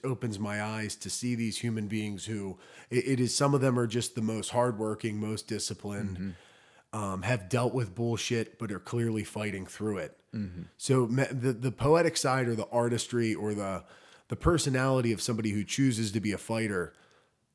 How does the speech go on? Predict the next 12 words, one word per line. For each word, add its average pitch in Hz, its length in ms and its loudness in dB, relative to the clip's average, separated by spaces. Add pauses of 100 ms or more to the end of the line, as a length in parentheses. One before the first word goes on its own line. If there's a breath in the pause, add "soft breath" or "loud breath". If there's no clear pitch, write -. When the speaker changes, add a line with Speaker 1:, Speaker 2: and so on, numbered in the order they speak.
(100)
Speaker 1:
a 117 60 -2
lot 123 240 2
of 120 80 -2
times 117 300 0
Speaker 2:
Right. 98 100 -2
Speaker 1:
they've 92 120 -6
fought 117 340 0
a 107 40 -4
lot 107 300 -2
more 110 480 0 (400)
than 110 240 -2
just 104 580 -2